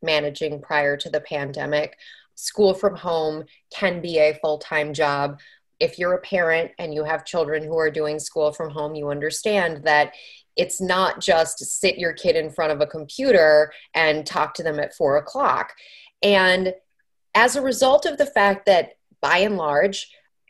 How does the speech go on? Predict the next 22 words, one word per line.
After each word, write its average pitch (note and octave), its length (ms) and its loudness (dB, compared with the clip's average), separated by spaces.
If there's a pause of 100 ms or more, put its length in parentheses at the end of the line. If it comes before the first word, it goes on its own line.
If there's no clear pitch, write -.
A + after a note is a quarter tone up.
(140)
you G3+ 140 -2
know, F3+ 100 4
a G3+ 60 6
lot G#3 180 2
of G#3 80 -6
people A#3+ 300 4
have A3 160 -2
sort G3 220 0
of - 60 0
asked D#3+ 280 0
me, E3+ 100 -4
"Wh-, D3+ 640 -6
why, E3+ 440 2
why F#3 300 4
might F3+ 260 -2
this D#3 180 -6
be D3+ 140 -12
happening?" D#3+ 540 0
Well, E3 200 2
one A#3 200 0
of D#4+ 160 -4
the F#3 280 -4